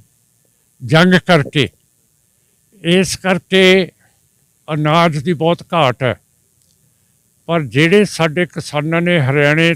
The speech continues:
ਤੇ ਪੰਜਾਬ ਦਿਆਂ ਨੇ ਇਹ ਕਣਕ ਤੇ ਝੋਨਾ ਪੈਦਾ ਕੀਤਾ ਹੈ, ਇਸ ਨੂੰ ਇਹ ਬੀਜੇਪੀ ਤੇ ਆਰ ਐਸ ਐਸ ਟਕੇ ਦਾ ਸਮਝਦੀ ਹੈ।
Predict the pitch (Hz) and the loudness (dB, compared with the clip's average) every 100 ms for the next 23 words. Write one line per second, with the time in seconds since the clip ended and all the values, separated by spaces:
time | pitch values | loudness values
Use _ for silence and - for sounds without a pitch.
0 | - 175 175 - _ _ _ _ _ - | -2 -2 -2 -4 _ _ _ _ _ -8
1 | 147 127 139 151 165 143 175 170 160 120 | -4 0 2 4 2 0 2 4 4 0
2 | - _ _ _ _ _ _ _ _ _ | -4 _ _ _ _ _ _ _ _ _
3 | _ _ 170 175 _ - 151 170 - _ | _ _ -2 -2 _ -4 -2 -2 -4 _
4 | _ _ _ - 170 - 170 131 147 151 | _ _ _ -6 -4 -2 -2 0 0 0
5 | 156 160 160 - 156 - 190 147 - _ | -2 0 -2 -2 -8 0 2 2 0 _
6 | _ _ _ _ _ _ _ _ _ _ | _ _ _ _ _ _ _ _ _ _
7 | _ _ _ _ _ _ _ - 175 190 | _ _ _ _ _ _ _ -4 2 2
8 | 180 160 180 170 170 - _ _ _ _ | 0 -2 2 2 0 -4 _ _ _ _
9 | _ _ _ _ _ 180 165 104 151 147 | _ _ _ _ _ -2 -2 0 -2 0
10 | 180 175 170 165 170 151 151 160 135 - | 0 -2 -6 -4 -2 0 0 0 -4 -4
11 | 156 170 - - - _ _ _ _ _ | 0 2 0 -10 -14 _ _ _ _ _
12 | _ _ _ 170 170 175 175 147 156 156 | _ _ _ -4 0 2 2 0 0 -2
13 | 147 151 131 104 | 0 2 4 2